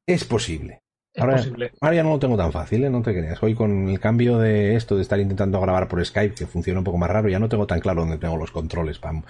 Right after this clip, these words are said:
Speaker 1: mutear y no mutear.
Speaker 2: Mira, comenta Paramingo, de las cuatro estándar las veo bien planteadas porque no veo a nadie que no le guste mucho a menos una de ellas. A mí la verdad que me llaman todas bastante.
Speaker 1: Yo
Speaker 2: Entonces,
Speaker 1: sí, a mí me han vendido las cuatro.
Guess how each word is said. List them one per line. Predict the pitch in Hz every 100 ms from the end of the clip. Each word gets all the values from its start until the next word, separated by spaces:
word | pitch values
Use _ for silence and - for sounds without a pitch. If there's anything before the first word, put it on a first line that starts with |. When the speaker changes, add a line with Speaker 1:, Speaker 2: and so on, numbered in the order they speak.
| - -
Speaker 1:
mutear | 104 92 98 98 82 - - -
y | 120 110
no | 104
mutear. | 95 87 76 - -
Speaker 2:
Mira, | 165 139 _ _ _
comenta | - 143 156
Paramingo, | 180 175 180 202 196
de | 143
las | 135
cuatro | 165 185
estándar | 185 185 175
las | 156
veo | 160
bien | 170 208
planteadas | 220 151 143 160 202 220
porque | 165 147
no | 135 139
veo | 165
a |
nadie | 175 196
que | 196
no | 151
le | 160
guste | 160 170 -
mucho | 165 185 180
a |
menos | 160 165 151
una | 156
de | 120
ellas. | 110 113 - _ _ - _ _ _ _ _ -
A | 143
mí | 139
la | 208
verdad | 208 175 226
que | 233
me | 165
llaman | 151 165
todas | 160 151
bastante. | 143 131 117 104
Speaker 1:
Yo | 104 139
Speaker 2:
Entonces, | - 147
Speaker 1:
sí, | -
a |
mí | 92 123
me | 131
han | 139
vendido | 139 143
las | 123
cuatro. | 120 151 -